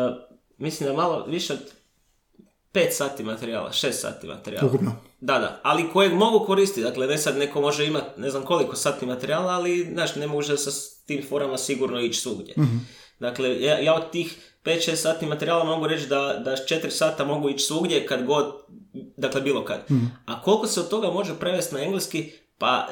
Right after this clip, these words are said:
Speaker 1: e, ja mislim da od mog materijala možda, možda sat vremena.
Speaker 2: Da?
Speaker 1: A, ne, neću reći više,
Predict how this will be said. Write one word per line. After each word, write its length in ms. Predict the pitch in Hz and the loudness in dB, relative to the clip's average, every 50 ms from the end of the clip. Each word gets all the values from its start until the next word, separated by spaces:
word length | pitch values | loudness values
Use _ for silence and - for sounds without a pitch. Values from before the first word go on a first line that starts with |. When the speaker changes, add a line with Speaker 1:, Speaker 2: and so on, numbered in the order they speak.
| 101 107 - | -6 -6 -2
Speaker 1:
e, 220 | 120 127 127 - | -2 0 -2 -2
ja 220 | 98 131 156 185 214 | 0 2 2 2 2
mislim 360 | 233 269 - - 202 180 160 | 2 0 -2 -4 -4 -2 0
da 220 | 160 151 - - - | 0 0 0 0 -2
od 140 | 123 131 139 | -4 -2 2
mog 180 | 165 202 196 | 2 2 2
materijala 440 | 170 156 147 - 151 156 170 170 160 | 2 0 -2 -2 -2 0 0 2 0
možda, 520 | 147 151 156 156 151 151 147 143 143 - - - | 0 0 -2 -2 0 0 0 0 0 -2 -6 -6
možda 280 | 107 131 143 151 147 131 | -4 -2 -2 -2 -2 -4
sat 280 | - - 127 113 - | -2 -2 -2 -4 -4
vremena. 280 | - 95 82 - - - - - - _ _ _ _ _ _ _ _ _ - | -8 -10 -10 -10 -12 -14 -16 -20 -20 _ _ _ _ _ _ _ _ _ -6
Speaker 2:
Da? 240 | 147 - - 165 220 254 - - - - - | -4 0 0 2 0 0 -2 -6 -14 -8 -2
Speaker 1:
A, 200 | - - 135 135 | 2 2 4 4
ne, 260 | 139 160 190 214 - 165 | 4 4 4 2 4 2
neću 240 | 185 208 202 202 196 | 0 0 2 2 0
reći 280 | 214 214 - - 151 | 0 2 0 -2 -2
više, 360 | 143 156 - - - - 208 | -2 -2 -2 -2 -2 -2 -2